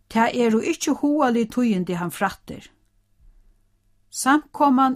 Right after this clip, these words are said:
er býtt í bólkar og nógv klandur er. Brevi etjar tí til samanhald og semju. Og í fyrsta Korint eitt tíggju lesa vit høvuðsboð Paulusar.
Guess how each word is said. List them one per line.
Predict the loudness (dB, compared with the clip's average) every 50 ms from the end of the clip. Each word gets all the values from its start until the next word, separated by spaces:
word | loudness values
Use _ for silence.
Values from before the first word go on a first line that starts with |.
| -2
er | -4 -4
býtt | -2 0 0 -2 -2 -2
í | -6 -6
bólkar | -4 -2 -2 -2 -2 -4 -10 -10 -4 -2 -2 -2 -2 -4 -8 _ _ _ _
og | 0 4 6
nógv | 6 6 4 2 -2 -8 -18 -10
klandur | -6 -4 -2 -2 -2 -4 -6 -6 -6 -6
er. | -8 -10 -10 -12 -14 -18 -20 _ _ _ _ _ _ _ _ _ _ _ _ _ _ _ _ _ _ _ _ _ _ _ _ _ _ _ _ _ _ _ _ _ _ -6
Brevi | -4 -2 0 2 2 2 2 0 -2 -4 -4 -4
etjar | -4 -6 -6 -4 -4 -6 -6 -4
tí | -4 -2 -2 -2 -2
til | -4 -4 -4
samanhald | -4 -2 -2 0 0 0 0 0 0 0 0 -2 -4 -4 -4
og | -2
semju. | -2 -2 0 -2 -2 -4 -4 -6 -10 -14 -18 -20 _ _ _ _ _ _ _ _ _ _ _ _ _ _ _ _
Og | -8 -8
í | -6
fyrsta | -4 -4 -4 -2 -2 -2 -4 -4
Korint | -4 -2 -2 -2 0 -2 -2 -4 -6 -8 -8
eitt | -6 -6 -6 -6 -10 -20 -20 -20 _ _ -6
tíggju | -4 -4 -4 -6 -8 -10 -8 -8 -8 -10 -14 _ _ _ _ _ _ _ _ _ -10
lesa | -4 -2 0 0 0 0 0 0 -2 -2
vit | -2 -4 -4 -4
høvuðsboð | -2 -2 0 0 0 0 0 0 -2 -4 -8 -8 -8
Paulusar. | -6 -6 -4 -4 -6 -8 -8 -10 -10 -12 -14 -16